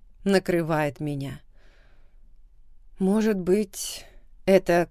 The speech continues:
какая-то ошибка? Может, я что-то не так поняла?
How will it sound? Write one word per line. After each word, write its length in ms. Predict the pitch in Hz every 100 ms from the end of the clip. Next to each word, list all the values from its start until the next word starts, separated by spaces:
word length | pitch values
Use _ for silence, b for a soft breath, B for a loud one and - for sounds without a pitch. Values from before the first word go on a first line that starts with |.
| -
какая-то 760 | - 190 - 170 170 165 175 160
ошибка? 580 | - - 277 - - 160 b b b b b b b - - - - -
Может, 340 | 196 254 294 247
я 240 | 202 220
что-то 420 | - - 214 247
не 160 | 220 196
так 300 | 196 190 -
поняла? 520 | 190 180 175 180